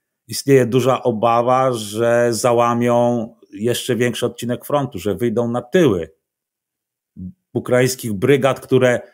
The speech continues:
od-, które twardo bronią tego rejonu właśnie, mm, na, na, no, nazwijmy go między, e,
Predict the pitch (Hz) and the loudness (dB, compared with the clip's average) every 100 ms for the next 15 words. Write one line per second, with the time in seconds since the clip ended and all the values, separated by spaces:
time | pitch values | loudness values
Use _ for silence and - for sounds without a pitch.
0 | _ _ - 127 107 98 _ - - 135 | _ _ -2 0 0 -10 _ -10 0 0
1 | 110 95 95 95 - - - 156 165 139 | 0 -4 -10 -12 -12 -8 -2 0 -2 -2
2 | 147 113 135 151 151 147 139 - 143 131 | -2 2 2 2 0 -2 -4 -2 -2 2
3 | 135 127 131 131 135 135 131 117 123 120 | 2 2 4 4 4 2 2 4 2 2
4 | - 120 117 117 110 _ _ _ _ _ | -2 0 2 2 -2 _ _ _ _ _
5 | _ 113 113 113 113 113 120 120 123 123 | _ 0 2 4 4 4 4 2 2 2
6 | 120 120 117 - _ _ _ _ _ _ | 2 0 -2 -6 _ _ _ _ _ _
7 | _ _ 113 120 127 117 101 127 123 123 | _ _ -2 2 2 0 2 2 4 2
8 | 123 123 139 143 131 120 127 104 - _ | 2 2 2 2 0 2 2 0 -6 _
9 | _ _ _ 127 123 | _ _ _ 0 0